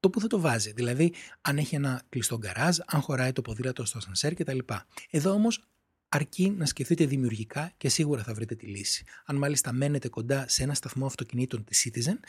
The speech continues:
έναντι ενός πολύ χαμηλού αντιτίμου, μπορείτε να παρκάρετε το ποδήλατό σας για όσο διάστημα θέλετε. Τα ηλεκτρικά ποδήλατα ήρθαν για να μείνουν και να αλλάξουν τον τρόπο που αντιμετωπίζουμε τη μετακίνηση στις πόλεις μας, αλλά και να μας δώσουν περισσότερες επιλογές για διασκέδαση στην καθημερινότητα ή στις διακοπές μας.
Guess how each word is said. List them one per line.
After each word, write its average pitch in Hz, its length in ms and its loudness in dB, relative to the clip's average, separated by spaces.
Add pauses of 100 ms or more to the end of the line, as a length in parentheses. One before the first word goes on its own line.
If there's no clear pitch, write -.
(280)
έναντι 175 340 2
ενός 175 180 0
πολύ 156 420 0
χαμηλού 139 540 0
αντιτίμου, 135 640 -2 (280)
μπορείτε 147 380 0
να 175 100 -2
παρκάρετε 190 440 -2
το 143 100 0
ποδήλατό 139 460 -2
σας 202 320 -4
για 131 260 0
όσο 175 180 0
διάστημα 139 380 -4
θέλετε. - 360 -8 (1200)
Τα 135 80 0
ηλεκτρικά 135 360 0
ποδήλατα 180 520 4
ήρθαν 170 280 4
για 143 120 2
να 127 100 2
μείνουν 160 380 4
και 151 120 0
να 135 80 2
αλλάξουν 143 360 2
τον 113 140 -2
τρόπο 139 280 4
που 147 100 0
αντιμετωπίζουμε 127 640 0
τη 135 80 -2
μετακίνηση 117 540 -4
στις - 200 0
πόλεις 98 280 -8
μας, 87 220 -12 (360)
αλλά 135 160 2
και 139 120 0
να 135 100 2
μας 127 120 2
δώσουν 160 220 4
περισσότερες 170 540 4
επιλογές 127 400 0
για 123 100 0
διασκέδαση 131 600 0
στην 165 140 -4
καθημερινότητα 127 920 -2
ή 160 100 0
στις 143 160 -2
διακοπές 120 420 -4
μας. 92 240 -16